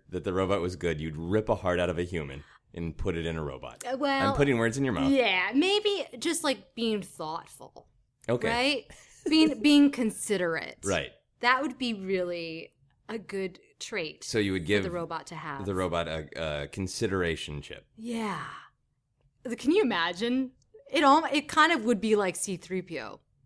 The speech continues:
Speaker 2: come to think of it.
Speaker 1: Oh,
Speaker 2: Right?
Speaker 1: right.
Speaker 2: Oh, maybe, maybe that's where I would go with it.
Speaker 1: You would build, would you build C three P O or would you build a, a general protocol droid?
Speaker 2: Maybe a general protocol droid.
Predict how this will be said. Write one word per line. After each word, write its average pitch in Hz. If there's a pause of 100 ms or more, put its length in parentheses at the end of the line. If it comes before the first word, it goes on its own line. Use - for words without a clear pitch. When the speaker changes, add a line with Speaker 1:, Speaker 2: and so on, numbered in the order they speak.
(200)
Speaker 2:
come 170
to 135
think 165
of 143
it. -
Speaker 1:
Oh, 151
Speaker 2:
Right? 240
Speaker 1:
right. - (920)
Speaker 2:
Oh, 233
maybe, 196
maybe 185
that's 247
where 240
I 226
would 202
go 175
with 233
it. 123
Speaker 1:
You 143
would 123
build, 113 (100)
would 127
you 127
build 113 (200)
C -
three 135
P 180
O 185
or 123
would 98
you 98
build 92
a, 82 (160)
a 92
general 95
protocol 80
droid? 73 (300)
Speaker 2:
Maybe 466 (120)
a -
general 349
protocol 277
droid. 190